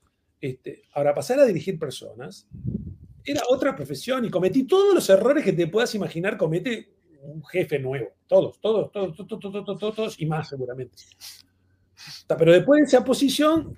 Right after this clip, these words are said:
cada vez más, de, durante veintidós años en I B M, liderando grupos cada vez más grandes, compañías cada vez más grandes, cada vez más globales, internacionales, etcétera. Y es otra función, no tiene nada que ver con la ingeniería, nada.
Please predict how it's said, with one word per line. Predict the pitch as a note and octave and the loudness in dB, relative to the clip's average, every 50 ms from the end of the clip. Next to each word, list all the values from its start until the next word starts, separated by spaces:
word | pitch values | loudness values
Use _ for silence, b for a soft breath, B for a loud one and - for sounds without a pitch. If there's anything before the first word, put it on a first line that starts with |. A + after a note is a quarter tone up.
| - - | -12 -2
cada | - G3+ G#3+ | 2 2 4
vez | G#3 G#3+ G#3 G#3 | 6 4 4 4
más, | G3+ A3 A#3 B3 A3+ - - | 2 2 0 0 0 -2 -2
de, | D#3+ D#3+ D#3 | -2 -2 0
durante | C#3+ D#3+ D#3+ D#3 E3 E3 | 2 2 2 2 2 2
veintidós | E3 E3 D#3+ - F#3+ G#3+ G3 - | 2 2 0 2 2 2 2 2
años | F#3+ G#3+ G#3+ E3 F#3+ | 2 0 0 0 0
en | G3+ G#3 | 0 0
I | G#3+ | 2
B | G3+ G3+ G#3+ | 2 4 2
M, | A3+ A#3+ A#3+ | 2 0 0
liderando | G#3+ F3 C#3 C#3 C#3+ C#3+ C#3+ C#3+ D#3 E3 E3+ E3 E3+ E3 | -2 -2 -4 -4 -6 -4 -2 -2 -2 -2 0 0 0 2
grupos | E3+ F#3 E3 - - | 2 0 0 -2 -6
cada | - C#3+ D#3 | -4 -4 -2
vez | D#3+ | 0
más | F#3+ F3+ D#3+ | 0 0 0
grandes, | F#3 G3 G3 G3 F#3+ E3+ D3+ | 0 0 0 0 0 -2 -2
compañías | C#3+ C#3 A#2+ - C3 C#3 D3 D3 | -4 -6 -12 -10 -6 -6 -6 -4
cada | D#3+ F3 | -2 -2
vez | E3 E3+ | -2 0
más | F#3 F3+ E3 | -2 0 0
grandes, | F#3 F#3+ G3 G3+ G3 F3+ D3+ | 2 2 2 0 -2 -2 -2
cada | D3 D3+ D#3 | -2 -2 0
vez | |
más | D#3 D#3 D3 C3 B2 - - - b b b b b _ | 0 -2 -2 -4 -6 -12 -18 -20 b b b b b _
globales, | D3+ D#3+ E3+ E3 D3+ D3 D#3+ E3 D#3+ D3+ B2+ D3+ | 0 2 4 6 6 4 4 2 0 -2 -2 -6
internacionales, | D#3 - D#3+ D3+ D#3 D3 C3+ - D#3 D3+ D3 C#3+ C#3+ C#3+ C#3+ C#3+ C#3 C3 C3 | -4 -4 -4 -2 -2 -4 -2 -2 -6 -6 -4 -4 -4 -4 -4 -4 -4 -4 -6
etcétera. | E3 D#3+ D#3+ - G#2+ _ - A2+ G#2+ F#2+ _ _ _ _ _ _ _ - - _ _ _ _ _ _ _ _ _ _ _ - - | -6 -8 -8 -12 -20 _ -18 -18 -18 -20 _ _ _ _ _ _ _ -20 -20 _ _ _ _ _ _ _ _ _ _ _ -8 2
Y | G#3 C#4 | 4 6
es | F#4 F#4+ - | 6 8 8
otra | C#4 - - C#4+ | 6 8 8 6
función, | G3 G#3+ B3+ | 6 6 2
no | C#4 | 2
tiene | - D#4 E4 | 2 2 2
nada | D#4+ D#4 | 2 2
que | D#4+ C4 C4 | 4 4 6
ver | C4+ D4 D4 - | 6 6 6 4
con | - B3 | 0 -2
la | A#3 A3 | -2 0
ingeniería, | D#3+ F3+ F3+ F3+ E3+ F3+ G#3 G#3 F3 - | 0 -2 -4 -4 -4 -4 -4 -4 -6 -2
nada. | C3 E3+ A#3+ D4 C#4 G#3 D3 - - | 2 2 4 4 4 4 2 -2 -8